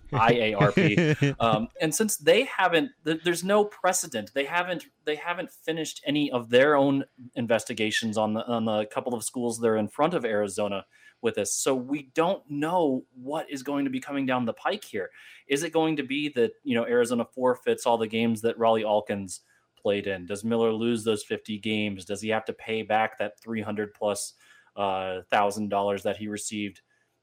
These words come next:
Speaker 2: in bonuses? Is there a, a possible, you know, suspension that comes with that as well? Is there a,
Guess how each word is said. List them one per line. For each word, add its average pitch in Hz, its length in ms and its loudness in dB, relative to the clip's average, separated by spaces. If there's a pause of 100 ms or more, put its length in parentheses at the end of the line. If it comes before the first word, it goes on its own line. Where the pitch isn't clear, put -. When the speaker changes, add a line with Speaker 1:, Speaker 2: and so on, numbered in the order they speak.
(120)
Speaker 2:
in 104 220 -4
bonuses? 104 640 0
Is 120 200 -8
there 120 340 4
a, 117 300 2
a 113 40 2
possible, 120 760 -2 (160)
you 139 160 -10
know, 107 120 -4
suspension - 800 -2 (440)
that 110 180 0
comes 101 560 -4 (140)
with 110 360 -2
that 101 300 -2
as 95 200 -8
well? 127 360 2
Is 113 160 -4
there 117 480 2
a, 123 60 0